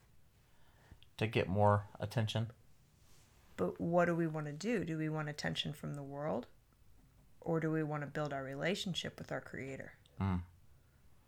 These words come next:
Speaker 1: I think that's a great point. I think that segues exactly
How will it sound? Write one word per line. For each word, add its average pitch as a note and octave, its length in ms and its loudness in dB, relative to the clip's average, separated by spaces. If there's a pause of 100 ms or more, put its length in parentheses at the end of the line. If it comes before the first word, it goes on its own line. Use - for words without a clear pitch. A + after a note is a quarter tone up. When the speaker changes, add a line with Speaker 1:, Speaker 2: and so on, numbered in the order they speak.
(300)
Speaker 1:
I - 80 6
think G#2+ 100 6
that's F2+ 100 2
a G2 60 4
great F#2+ 280 2
point. A2 260 2
I E2 80 4
think F#2+ 220 0
that F2 140 0
segues F2+ 580 2 (140)
exactly G#2 880 4